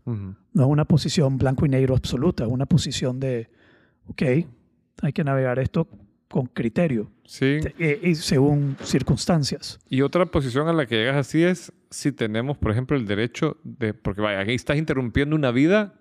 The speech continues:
Speaker 1: totalmente indefensa dentro de, eh, el ambiente materno.
Speaker 2: Ya.
Speaker 1: Y es reflexionar cuál es tu set de creencias y que vos tomes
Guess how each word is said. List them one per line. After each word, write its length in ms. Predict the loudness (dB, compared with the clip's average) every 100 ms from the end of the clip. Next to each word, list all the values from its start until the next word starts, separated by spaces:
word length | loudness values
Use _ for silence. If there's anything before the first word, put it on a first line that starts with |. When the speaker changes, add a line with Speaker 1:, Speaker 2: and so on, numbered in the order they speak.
| -4
Speaker 1:
totalmente 500 | -4 -2 -4 -4 -6
indefensa 440 | -6 -4 -4 -2 -2
dentro 380 | -4 -6 -6
de, 340 | -2 -2 -2 -6 _ _ _ _ _ -8
eh, 360 | -2 0 0 -2 -4
el 260 | -4 -2
ambiente 460 | -4 -2 -2 -2 -4
materno. 600 | -4 -2 -4 -4 -10 -10 -2
Speaker 2:
Ya. 280 | 0 0 -2 -10 -20 _ _ _ _
Speaker 1:
Y 520 | 0 4 4 2 0 -12 -6
es 540 | -2 -2 -2 -10 -18 _ _ _ _ _
reflexionar 580 | -6 -2 -2 0 0 0
cuál 140 | 0 -2
es 80 | -2
tu 120 | -4
set 200 | -2 -2
de 80 | 0
creencias 520 | 0 0 0 0 0
y 100 | 0
que 140 | -2 -2
vos 420 | 0 0 -4 _
tomes 600 | -4 -2 0 -2 -6 -20